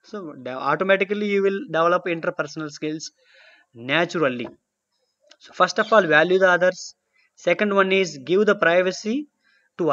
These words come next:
others, and also your privacy is the same as the other privacy,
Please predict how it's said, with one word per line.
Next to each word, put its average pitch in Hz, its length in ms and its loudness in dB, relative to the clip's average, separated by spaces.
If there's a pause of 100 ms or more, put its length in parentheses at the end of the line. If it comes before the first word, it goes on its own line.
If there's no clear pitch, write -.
others, 180 240 6 (460)
and 160 120 -2
also 220 300 2 (500)
your 208 160 4
privacy 208 540 2 (200)
is 180 100 -6
the 190 180 -2
same 202 140 0
as 175 100 0
the 160 140 0
other 156 120 -2
privacy, 123 400 -10